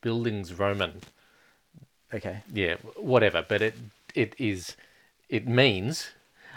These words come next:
Speaker 1: um, when you've got a, a story that starts from childhood and goes all the way to adulthood, so follows a character's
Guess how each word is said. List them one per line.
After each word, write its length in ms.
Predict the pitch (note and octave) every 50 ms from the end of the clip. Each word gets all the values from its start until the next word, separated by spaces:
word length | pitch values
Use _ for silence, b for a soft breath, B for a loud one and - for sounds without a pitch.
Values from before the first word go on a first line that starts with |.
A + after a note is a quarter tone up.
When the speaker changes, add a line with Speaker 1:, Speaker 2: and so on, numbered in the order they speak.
| B -
Speaker 1:
um, 420 | - F#2+ F2+ F2+ F2+ F2+ F2+ F#2+ F#2+
when 400 | - C3+ G#2+ G#2 G2 F#2+ F#2 F#2
you've 260 | F#2 F2+ F2+ E2+ - -
got 180 | - F#2 F2+
a, 300 | F2+ F2 E2+ E2 E2 E2+ -
a 80 | G#2+ G#2
story 500 | - - - A#2+ A2+ G2+ G2 F#2+ F#2 F2+
that 160 | - F#2+ -
starts 320 | - - F#2+ F#2 F#2 -
from 120 | - F#2 F2+
childhood 600 | - - G2 F#2+ F#2 F#2 F#2 - G2+ G2 F#2+ F#2
and 180 | F2+ F2 F2 B B B B B -
goes 220 | - F#2+ F2+ F#2 - _
all 240 | - C#3+ B2+ A2+ A2
the 60 | G2 F#2
way 500 | F2 F#2 F2+ F2+ F2+ F2 F2 F2 F#2 -
to 360 | - - - F2+ E2+ E2+ E2 - - -
adulthood, 560 | G#2 F2+ E2+ D#2+ E2 E2 - - F2+ F2 F2
so 160 | - - F2 E2+
follows 400 | - - G2+ F#2+ F2+ F2+ F2 -
a 40 | -
character's 580 | - - F2+ E2 F2 F2+ - G2 F2+ E2+ -